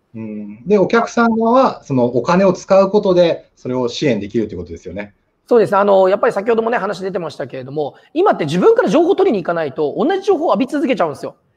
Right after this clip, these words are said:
Speaker 1: うん。
Speaker 2: だから、あの、こうやっていいタイミングなので、僕はあの、皆さん、ぜひ見ていただいてる皆さんにもお願いしたいのは、なんか自分が元々興味あったものってなんだっけとか、あ、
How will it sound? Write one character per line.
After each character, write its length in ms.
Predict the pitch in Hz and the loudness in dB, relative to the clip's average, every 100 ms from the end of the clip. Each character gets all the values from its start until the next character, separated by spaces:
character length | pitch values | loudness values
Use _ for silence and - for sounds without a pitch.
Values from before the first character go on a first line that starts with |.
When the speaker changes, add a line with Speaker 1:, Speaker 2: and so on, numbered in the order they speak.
| 123 | -12
Speaker 1:
う 60 | |
ん。 260 | 117 104 98 | -12 -12 -4
Speaker 2:
だ 80 | 226 | -2
か 80 | 214 | 2
ら、 360 | 214 151 - 220 | 2 2 -4 -6
あ 60 | |
の、 100 | 208 | -6
こ 120 | 196 | -2
う 40 | 302 | -2
や 60 | |
っ 20 | 330 | -2
て 100 | 240 | -4
い 100 | 403 | -2
い 40 | |
タ 140 | 214 | -2
イ 20 | 185 | -2
ミ 100 | 190 | -4
ン 60 | |
グ 60 | 190 | -4
な 80 | 175 | -4
の 120 | 143 | -4
で、 200 | 156 143 | -4 -4
僕 220 | 151 220 | -6 -2
は 100 | 254 | 0
あ 60 | 226 | 2
の、 260 | 214 196 | 0 -2
皆 260 | 214 208 240 | -6 -6 -4
さ 120 | 220 | -4
ん、 80 | 156 | -4
ぜ 100 | 202 | -6
ひ 140 | 180 | -6
見 120 | 175 202 | -8 -8
て 80 | |
い 60 | 190 | -6
た 80 | 160 | -4
だ 80 | 151 | -6
い 80 | |
て 60 | 147 | -6
る 40 | |
皆 140 | 147 165 | -6 -8
さ 100 | - | -8
ん 60 | |
に 60 | 139 | -12
も 80 | 139 | -12
お 20 | |
願 180 | 170 190 | -4 -2
い 40 | |
し 60 | 185 | -2
た 120 | 196 | -6
い 60 | 151 | -6
の 100 | 135 | -4
は、 240 | 147 127 _ _ - | -4 -4 _ _ -4
な 80 | 247 | 0
ん 20 | |
か 40 | |
自 100 | 170 | 0
分 160 | 202 381 | 2 2
が 80 | 427 | 2
元 180 | 349 403 | 2 2
々 220 | 427 403 | 2 0
興 240 | - 494 | 0 0
味 80 | 415 | 2
あ 60 | 226 | 0
っ 80 | - | -2
た 60 | |
も 100 | 185 | -4
の 80 | 170 | -4
っ 80 | 165 | -4
て 100 | 156 | -4
な 140 | 170 | -2
ん 60 | 214 | -2
だ 80 | 156 | -2
っ 60 | - | -6
け 80 | |
と 100 | 135 | -16
か、 260 | 123 120 117 _ _ _ | -12 -12 -12 _ _ _
あ、 60 | - | -4